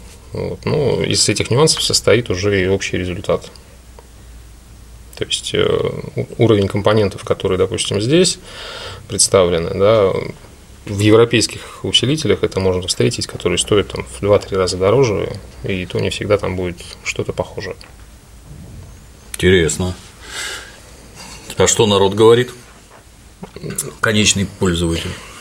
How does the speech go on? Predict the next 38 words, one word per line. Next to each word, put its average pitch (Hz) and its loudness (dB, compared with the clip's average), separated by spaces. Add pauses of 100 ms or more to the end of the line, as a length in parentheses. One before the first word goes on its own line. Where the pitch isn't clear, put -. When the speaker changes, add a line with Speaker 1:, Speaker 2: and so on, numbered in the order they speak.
(340)
Speaker 1:
Ну, 127 8
есть 120 6
уже 104 4
успехи 101 4 (220)
у 110 -2
наших - 0 (480)
покупателей 95 0
на 95 0
поприще - 0
соревнований. 131 2 (480)
Speaker 2:
А - -2
как 90 2 (240)
вот 73 -4
соревнования? 78 0
Для 92 4
меня 98 4
загадка 90 0
всегда. 82 -2
Вот, 80 -6 (800)
ну, 90 4
тебе 92 2
нравится 82 4
одно, 95 4
а 80 0
мне 82 2
нравится 78 0
другое. 73 -4
Мы 85 -2
с - 0
тобой 78 -4
Speaker 1:
Ну, - -4
Speaker 2:
послушали, 123 4
Speaker 1:
соревнования, 123 6
Speaker 2:
сжались. 110 -2
Speaker 1:
да, 120 6
там 110 0
есть, 120 0
конечно, 104 2